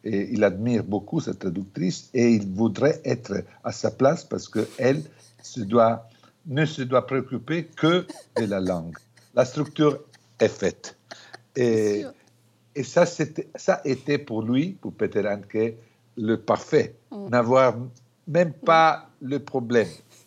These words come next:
Speaker 1: de la structure et de s'occuper seulement de la langue.
Speaker 2: Mm.
Speaker 1: Moi, non, moi, je suis architecte.
Speaker 2: Mm.
Speaker 1: Alors que ta similitude est parfaite
Speaker 2: Mm.
Speaker 1: de l'articulation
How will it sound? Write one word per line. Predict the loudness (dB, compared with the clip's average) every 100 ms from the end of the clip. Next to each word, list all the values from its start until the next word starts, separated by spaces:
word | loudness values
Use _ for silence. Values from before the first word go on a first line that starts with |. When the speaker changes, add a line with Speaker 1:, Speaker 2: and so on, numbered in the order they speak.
| _
Speaker 1:
de | -4
la | -4
structure | -4 -8 -14 _ -14 -14 _ -16 -14 -4
et | -2 -2 -6
de | -18 -12
s'occuper | -6 -4 -4 -4 2 2 2
seulement | -4 -4 -2 -2
de | 0
la | 0
langue. | 0 -2 -8
Speaker 2:
Mm. | -14 -6
Speaker 1:
Moi, | -2 0 -2 -8 _ _ -6
non, | -2 0 -2
moi, | -4 -2 -2
je | -6
suis | -4 0
architecte. | 0 -2 -4 -2 -2 -10 _ _ _ _ -20 -18
Speaker 2:
Mm. | -8
Speaker 1:
Alors | 0 4 2 0
que | 2 2 2 -2 _ _ _ _ _ _ _ _ _
ta | 0 2 4 4 2
similitude | 0 -8 -6 -4 -6 -4 -4 0 2 2 -2
est |
parfaite | -2 0 0 0 -2 -2 -4 -16 -18 _
Speaker 2:
Mm. | -20 -20 _ -20 -20 _ -10
Speaker 1:
de | -4
l'articulation | 0 -2 -4 -12 -2 -2 -2 -2 0 0 -2